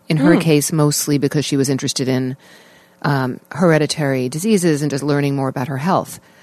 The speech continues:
Speaker 1: Um, and I, I recalled that, so I wrote to her and I asked her if she had her results. And indeed, she did have her results, and she sent us the, um, it's called a kit number.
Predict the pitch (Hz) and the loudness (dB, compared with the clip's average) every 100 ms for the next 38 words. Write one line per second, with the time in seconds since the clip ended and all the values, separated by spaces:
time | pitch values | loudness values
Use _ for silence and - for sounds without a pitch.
0 | - - 151 147 143 - 147 156 - 165 | -18 -4 0 0 0 -2 -2 -2 -2 -2
1 | 165 - 202 202 156 120 - - 156 147 | -2 -2 0 0 2 -2 -2 -2 0 2
2 | 170 175 160 139 131 131 143 - 131 - | 2 0 -2 -2 -2 -4 -4 -4 -4 -2
3 | 139 131 135 139 113 123 139 82 - - | -4 -2 -2 -4 -4 -4 -2 -4 -6 -12
4 | _ - _ _ _ - 156 151 147 151 | _ -20 _ _ _ -4 0 0 0 0
5 | 147 143 139 - - - 160 143 147 143 | 2 2 2 -2 -12 -4 -2 2 2 2
6 | 151 151 156 160 156 170 165 - - 156 | 0 -2 -2 0 0 0 0 -6 -4 -2
7 | 147 - 139 139 - 156 156 - - 160 | -2 -4 -4 -4 -2 -2 -2 -6 -8 -4
8 | 151 151 - - - - - - 156 165 | -2 -2 -6 -8 -14 -20 -18 -8 0 4
9 | 160 151 147 151 143 139 139 - - 151 | 4 4 0 -2 -2 -2 -6 -10 -10 -6
10 | 165 151 - - 185 165 139 131 113 | -2 -2 -4 -2 0 0 -2 0 -4